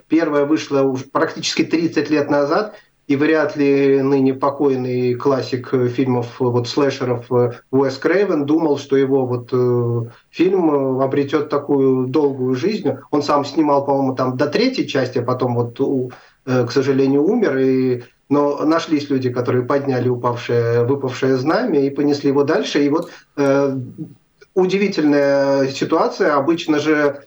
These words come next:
ну, обычно каждый фильм слабее предыдущего, за исключением, там, может, первой, второй части.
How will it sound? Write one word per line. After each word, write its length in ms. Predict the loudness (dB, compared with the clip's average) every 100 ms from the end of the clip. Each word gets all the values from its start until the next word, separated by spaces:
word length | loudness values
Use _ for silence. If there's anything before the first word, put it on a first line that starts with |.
| -2
ну, 240 | 2 2
обычно 400 | 2 0 0 -2
каждый 320 | 0 -2 -2 -2
фильм 440 | 0 2 2 0
слабее 460 | 0 -2 2 2 2
предыдущего, 680 | -2 -4 0 -2 -2 -2 0
за 120 | 0
исключением, 400 | -2 -2 -2 -2
там, 120 | -2
может, 260 | -2 -2 0
первой, 280 | 2 2
второй 320 | -2 0 0 0
части. 360 | -2 -2 -8